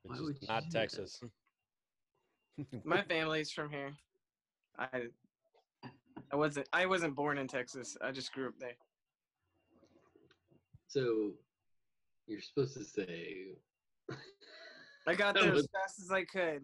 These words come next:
Speaker 2: Exactly. There it is. Uh, I was
Speaker 3: <laughs> Yeah.
Speaker 2: not born in Texas either, and everybody ke-, keeps telling me I should say that.
Speaker 3: Yeah.
Speaker 2: I just,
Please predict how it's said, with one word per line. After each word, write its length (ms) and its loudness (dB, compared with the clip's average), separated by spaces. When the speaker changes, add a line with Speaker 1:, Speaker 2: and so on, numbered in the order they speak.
Speaker 2:
Exactly. 880 6
There 200 0
it 80 2
is. 420 -2
Uh, 240 2
I 40 4
was 140 8
Speaker 3:
<laughs> 80 0
Yeah. 120 8
Speaker 2:
not 120 0
born 200 2
in 280 -2
Texas 320 -4
either, 500 -2
and 80 -6
everybody 360 -4
ke-, 440 -12
keeps 240 -6
telling 220 -6
me 240 -6
I 120 -4
should 200 -16
say 160 -6
that. 920 -16
Speaker 3:
Yeah. 300 -4
Speaker 2:
I 60 -4
just, 360 -14